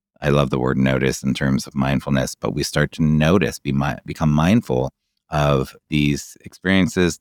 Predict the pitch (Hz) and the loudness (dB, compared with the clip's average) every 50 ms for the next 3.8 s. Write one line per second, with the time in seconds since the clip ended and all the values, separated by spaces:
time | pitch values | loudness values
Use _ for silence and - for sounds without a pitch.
0 | _ - 82 82 82 85 85 82 - - - - - _ _ _ _ _ _ - | _ -2 0 0 2 0 0 -2 -4 -10 -20 -20 -20 _ _ _ _ _ _ 0
1 | 78 78 78 82 80 - 131 123 110 - - 58 - - - - 98 101 117 107 | 2 2 4 2 2 2 2 2 2 0 -2 -4 -4 -6 -8 -6 -2 0 0 0
2 | - - - 101 - _ _ _ _ _ _ 78 78 80 80 82 82 85 87 95 | -2 -4 -6 -10 -12 _ _ _ _ _ _ -2 0 0 2 2 2 2 2 2
3 | 101 110 113 110 - - 87 85 85 82 80 78 82 85 - | 2 2 0 -4 -8 -6 -2 0 2 2 2 2 2 0 0